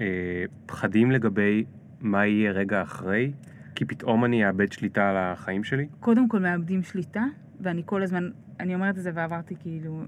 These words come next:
Speaker 2: כל ההריונות, ואף אחד לא יודע, ולא יכולתי גם לתכנן, גם לא בהיריון חמישי, אה, שהוא השישי, היה לי, הריון חמישי הי-, הייתה הפלה, אה, וגם את זה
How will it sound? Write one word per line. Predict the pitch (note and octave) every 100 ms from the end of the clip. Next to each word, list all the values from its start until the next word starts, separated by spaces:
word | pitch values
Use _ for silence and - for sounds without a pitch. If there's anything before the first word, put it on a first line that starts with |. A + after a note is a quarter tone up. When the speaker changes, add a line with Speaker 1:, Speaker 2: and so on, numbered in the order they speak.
| -
Speaker 2:
כל | - F#3+
ההריונות, | G3 G3+ G#3+ A#3+ B3+
ואף | F#3 - F3+ -
אחד | F#3+ E3+
לא | E3
יודע, | D#3+ D#3+ F#3 -
ולא | F#3 F3
יכולתי | F3+ F3+ F#3+
גם | E3+
לתכנן, | E3 - - F3+ G3 - - - -
גם | E3+ F3
לא |
בהיריון | F#3 F3+ E3 E3
חמישי, | F3 D#3+ - G#3+ C4+ - - - - - - - -
אה, | E3 E3 D#3+
שהוא | D#3+ F#3+
השישי, | F3 - F3 G3 A#3+ - - - - -
היה | F3+ E3
לי, | D#3+ D#3 -
הריון | E3+ E3+
חמישי | F#3+ F3 F3
הי-, | D#3+ - - -
הייתה | - D#3+
הפלה, | D#3 F3 D#4+ - - - - - - - -
אה, | F3 F3
וגם | F#3+ A3
את |
זה | A#3+